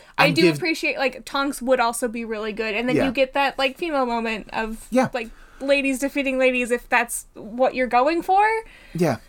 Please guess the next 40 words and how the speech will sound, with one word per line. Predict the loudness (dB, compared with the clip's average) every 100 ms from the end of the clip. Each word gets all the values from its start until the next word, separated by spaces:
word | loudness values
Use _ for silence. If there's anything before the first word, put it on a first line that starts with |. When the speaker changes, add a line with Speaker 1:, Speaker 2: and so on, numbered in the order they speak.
| -2
Speaker 2:
But | 0 2
you | 6
also | 8 8 4 4
get, | 4 2
like, | 2 -2
a | 2
badass | 4 6 4 2
moment | -2 -4 -4
for | -2
women | 0 0 0
by | 0 2
having | 2 0 0
Ginny | 0 2 0
wield | 2 2 2
the | 0
sword | 0 2
anyway, | 2 2 -2 -4
which | -8 -12 -16 -20 -6
Speaker 1:
Yes, | 2 2 2 -6 -4 2
I | 4
love | 4 4 4 2
that. | -2 -2 -4 0
Speaker 2:
Yeah. | 2 2 0 -12 _ _ _ _ _
Speaker 1:
Um, | -4 -2 -2 -2
also, | -4 -4
she's | -4 -6 -4
got | -4
those | -4 -6
Quidditch | -2 0 0 -2
muscles. | -4 -4 -4 -4 -6 -6
Speaker 2:
<laughs> | -4 0
Speaker 1:
You | 2
think, | 4 2 2 -6
you | 0
think | 2 2 4
Neville | 4 4 2
can | 2 2
wield | 2 0 0
a | -2
sword? | 0 0 2 4